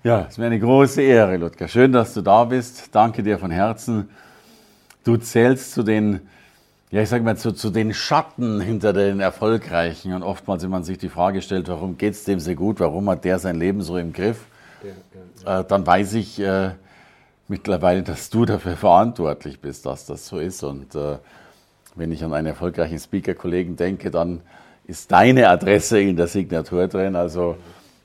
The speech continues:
Speaker 1: auch als Multipreneur hast du, glaub ich, deine, äh, mehr Finger im Spiel, als, äh, von außen ersichtlich ist. Ähm,
Speaker 2: Ja, ja.
Speaker 1: drum,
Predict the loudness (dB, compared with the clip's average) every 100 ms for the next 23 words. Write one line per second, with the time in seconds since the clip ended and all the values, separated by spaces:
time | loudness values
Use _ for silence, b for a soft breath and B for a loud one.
0 | -6 -2 0 -2 -4 0 0 2 -2 -2
1 | -2 0 4 2 0 -6 -6 -6 -6 -10
2 | -8 -8 -8 -12 b b b b b b
3 | _ -8 -4 -4 -4 -6 -2 2 4 2
4 | 0 0 2 2 0 -6 -4 0 2 4
5 | 2 0 -4 -12 -8 -4 0 0 0 -4
6 | -8 -2 0 0 -2 -6 -6 -6 -8 -8
7 | -12 -12 -10 -12 -12 -8 -4 -4 -6 -8
8 | -12 -18 -20 -8 -6 -4 -8